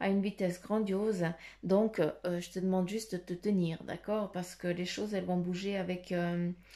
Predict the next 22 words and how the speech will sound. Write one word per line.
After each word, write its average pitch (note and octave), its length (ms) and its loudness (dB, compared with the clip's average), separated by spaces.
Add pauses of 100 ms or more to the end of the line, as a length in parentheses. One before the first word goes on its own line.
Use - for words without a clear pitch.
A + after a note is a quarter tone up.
(300)
avec F3+ 280 2
beaucoup G3+ 300 -2
de, E3+ 800 2
ça - 140 0
va G3 100 2
aller F3+ 160 0
très G3 180 -2
vite G#3 240 -6
et F3+ 80 -4
tu - 120 -10
vas F3 140 0
pas F#3+ 200 0
avoir, F#3 380 -4
euh, E3+ 260 -4 (1300)
tu G#3 100 0
vas G3+ 160 8
pas A#3 140 6
t'en A3+ 180 6
rendre F#3 240 6
compte, F#3+ 300 2
en E3 80 0
fait. - 420 -4